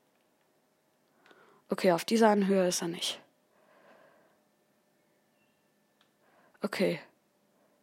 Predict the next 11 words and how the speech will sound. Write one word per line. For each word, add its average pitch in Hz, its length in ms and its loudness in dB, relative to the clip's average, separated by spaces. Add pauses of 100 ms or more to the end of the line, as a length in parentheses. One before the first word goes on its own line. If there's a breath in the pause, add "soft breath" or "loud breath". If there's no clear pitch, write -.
(200)
Er 208 120 2
ist 196 160 0
wahrscheinlich 202 640 -2 (240)
runtergefahren. 226 840 2 (1200)
Fahren? 208 480 -4 (320)
Äh, 190 240 -4 (760 loud breath)
irgendwo 220 340 6
hier 202 320 0
ist 202 140 -4
er 208 80 2
hin. 240 300 4